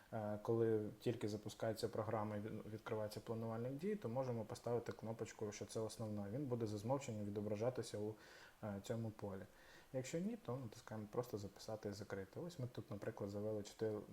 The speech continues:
завели з вами чотири різних майстерні. Е, повторюсь,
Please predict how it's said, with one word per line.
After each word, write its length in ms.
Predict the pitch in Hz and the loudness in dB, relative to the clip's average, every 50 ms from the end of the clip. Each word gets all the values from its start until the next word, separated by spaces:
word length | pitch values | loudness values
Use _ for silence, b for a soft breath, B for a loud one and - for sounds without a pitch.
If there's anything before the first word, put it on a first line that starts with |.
| - 107 110 | -12 -10 -6
завели 520 | 107 107 104 113 123 131 123 113 110 107 | -6 -4 0 4 4 6 6 6 4 2
з 60 | 104 | 0
вами 240 | 104 110 113 113 101 | 0 0 -2 -2 -2
чотири 500 | - - - - 113 104 110 107 107 104 | -4 -8 -6 -2 -2 0 0 0 0 0
різних 360 | 101 110 104 - 110 101 - | 0 0 0 -2 -4 -4 -4
майстерні. 500 | 110 104 - - - 101 98 - 95 95 - B B B B B B B B B B | -4 -4 -2 -2 -2 -2 -2 -2 -4 -6 -10 B B B B B B B B B B
Е, 260 | 110 104 101 101 101 101 101 101 101 101 101 | -4 -4 -2 -4 -4 -4 -4 -4 -6 -4 -2
повторюсь, 560 | - 120 - - 143 160 185 190 185 - - | -2 -2 2 4 4 6 6 6 4 2 -4